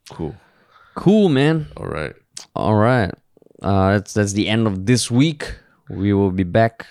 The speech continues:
Speaker 2: I mean, I mean, this week we're still gonna do three episodes lah. So
Speaker 1: Yeah.
Speaker 2: I don't know why I wanted to end like that.
Speaker 1: No, I mean,
Speaker 2: But,
Speaker 1: next week,
Speaker 2: uh,
Speaker 1: I mean, next week we'll have, there'll be the Olympics. The, there'll be a lot more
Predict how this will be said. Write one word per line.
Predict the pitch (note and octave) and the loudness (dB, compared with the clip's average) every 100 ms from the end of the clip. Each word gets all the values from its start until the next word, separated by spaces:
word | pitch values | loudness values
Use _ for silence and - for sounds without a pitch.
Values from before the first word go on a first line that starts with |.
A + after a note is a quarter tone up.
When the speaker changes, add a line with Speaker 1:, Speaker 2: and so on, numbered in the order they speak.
| - - | -16 -6
Speaker 2:
I | G2+ | -2
mean, | A2 A2 | 0 0
I | F#2+ | 0
mean, | A2+ G#2+ D#2 | 0 0 -2
this | F2+ G2 | -4 -2
week | A2 G#2+ - - | 0 -2 -2 -8
we're | E2+ F#2 F2 | -4 -4 -4
still | - G#2 | -4 -2
gonna | G2+ F#2 | 0 0
do | F#2+ | -2
three | - F#2 | 0 -2
episodes | E2 - F#2 E2+ | -2 -4 -2 -2
lah. | E2 | -4
So | - F2+ E2 E2+ | -2 -2 -2 -4
Speaker 1:
Yeah. | D#2+ D#2+ - _ - | -10 -12 -16 _ -2
Speaker 2:
I | |
don't | G2 | 2
know | G#2+ | 4
why | G2+ G2 | 4 2
I | E2 | 2
wanted | F2+ F#2+ | 0 0
to | F#2 | 0
end | E2+ F2 | -2 -2
like | E2 | -2
that. | E2+ F2 - _ _ _ | -2 -4 -8 _ _ _
Speaker 1:
No, | B2+ D3 | 0 2
I | |
mean, | E3+ E3+ | 2 2
Speaker 2:
But, | E2 D#2+ | 2 2
Speaker 1:
next | C3+ E2+ | 2 2
week, | D#2+ D#2 | 2 2
Speaker 2:
uh, | |
Speaker 1:
I | B2+ | 2
mean, | C3+ | 2
next | C#3 - | 0 -2
week | A#2+ C2+ | -4 -4
we'll | F2+ F#2+ F#2+ | -2 2 2
have, | E2+ F2 - | 0 -4 -12
there'll | - F2 | -6 -4
be | F2 E2+ | -2 0
the | D#2+ D#2 D2+ C#2+ - | 0 0 -2 -6 -8
Olympics. | E2 F2 F2 F#2+ - - - - | -6 -6 -4 -6 -4 -8 -8 -8
The, | C#2 D#2 C2+ G#1 | -4 -2 -4 -6
there'll | F2+ F2 | -6 -2
be | E2+ | 0
a | |
lot | F#2 D2 | 0 -2
more | F#2 F2+ F2 E2 | -2 -2 -2 -6